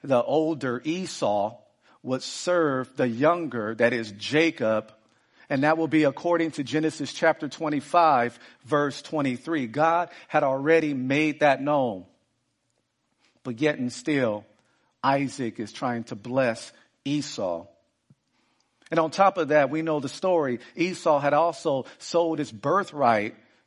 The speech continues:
to Jacob, which I mentioned earlier in the study. And also by way of reminder in regard to the term birthright, this was a special privilege that was given to the firstborn. And so the son of the,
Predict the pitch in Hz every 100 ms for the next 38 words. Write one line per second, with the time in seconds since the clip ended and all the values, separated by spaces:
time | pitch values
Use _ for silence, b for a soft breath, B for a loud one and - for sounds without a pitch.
0 | - 131 - 151 165 151 123 139 147 139
1 | 143 139 139 135 139 147 135 117 104 104
2 | B B - 135 120 - 160 147 117 95
3 | - _ _ _ _ _ _ _ _ _
4 | - 165 175 180 185 151 151 147 156 147
5 | 147 139 143 151 151 139 135 127 143 147
6 | 143 151 127 - 156 147 131 117 151 180
7 | - 127 120 117 - B B 135 170 -
8 | 160 143 - - 165 - 160 135 B B
9 | - 180 170 147 139 - 143 139 107 139
10 | 180 147 139 135 - 156 139 131 123 B
11 | - 135 - 165 151 120 123 101 90 90
12 | _ _ _ _ _ _ _ _ _ _
13 | _ B B B 147 180 160 147 - 185
14 | 185 160 131 135